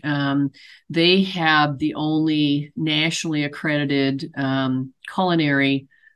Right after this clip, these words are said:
program, uh, that allows students to get their national certification from,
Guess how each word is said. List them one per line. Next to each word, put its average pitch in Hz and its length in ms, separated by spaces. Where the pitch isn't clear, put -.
program, 143 1000
uh, 135 400
that 147 180
allows 147 480
students 151 560
to 147 120
get 147 280
their 139 160
national 139 380
certification 139 760
from, 131 440